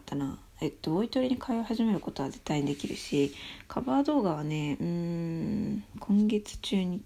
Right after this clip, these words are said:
撮りたいです。はい。とりあえず待っててください。多分ね、帰ろうか優しさですね。いやー、できるかな？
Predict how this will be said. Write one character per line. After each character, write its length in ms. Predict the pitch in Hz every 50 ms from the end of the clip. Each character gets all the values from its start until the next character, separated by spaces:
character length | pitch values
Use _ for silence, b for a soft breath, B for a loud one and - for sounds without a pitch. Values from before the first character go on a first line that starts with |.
| - -
撮 160 | - - 202
り 160 | 214 196 - - - -
た 160 | - - 160
い 120 | - - - - - - - - - - - B B B B B B B B B B B B - - - - -
で 160 | - 160 160
す。 540 | - - - - - - - - - - -
は 160 | - - 233
い。 160 | 147 - - - - - - - - - - - - - - - - - - - - - - - - - - - - - - - - - - - - - - - - - - - - - - - - - -
と 100 | - -
り 40 | 226
あ 20 | 233
え 40 | 233
ず 80 | -
待 160 | - 196 202 -
っ 20 |
て 100 | - -
て 60 | -
く 80 | - 127
だ 60 | 143
さ 60 | -
い。 20 | -
多 120 | - 254
分 180 | 233 202 147 120
ね、 80 | 127 -
帰 220 | - - 202 175
ろ 100 | 190 190
う 40 | 185
か 120 | - 131
優 60 | 147
し 140 | - - 165 -
さ 340 | - - 151 131 131 - -
で 120 | - 151
す 100 | - -
ね。 280 | - - - - - - - B B B B B B B B B B B B B B
い 60 | - 190
や 340 | 208 214 226 226 233 226 B B B B B
ー、 20 |
で 80 | 247 208
き 140 | - 262 285
る 40 |
か 100 | - 269
な？ 360 | 247 240 240 247 254 262 -